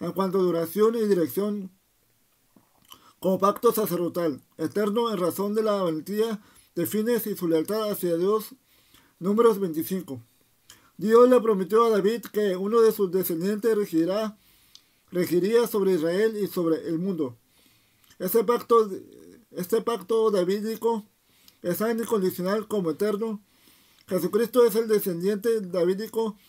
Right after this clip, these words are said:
específico a quien Dios habrá de entronizar para un gobierno terrenal futuro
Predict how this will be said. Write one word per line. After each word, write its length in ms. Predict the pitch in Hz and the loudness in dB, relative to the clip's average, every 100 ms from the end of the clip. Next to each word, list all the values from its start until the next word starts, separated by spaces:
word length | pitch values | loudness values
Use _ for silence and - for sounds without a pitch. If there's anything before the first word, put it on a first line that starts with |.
| _ _ - - - | _ _ -20 -20 -12
específico 920 | 160 180 175 214 214 233 233 233 185 | -6 -4 -4 -4 -6 -2 2 2 0
a 160 | 170 | -8
quien 260 | - 180 180 | -4 -2 2
Dios 460 | 202 220 226 - _ _ _ _ - - _ | 2 4 2 -2 _ _ _ _ -20 -20 _
habrá 300 | - 165 196 214 | -8 -2 0 4
de 160 | 233 | 4
entronizar 760 | 220 202 196 175 160 202 220 214 | 4 0 -2 -2 -2 -2 -2 -2
para 180 | 190 | -4
un 60 | 190 | -2
gobierno 440 | 202 196 202 214 | 0 0 0 -2
terrenal 460 | 196 175 170 180 185 | -2 -2 -2 -4 -6
futuro 580 | 190 165 202 208 220 | -6 -6 -2 0 0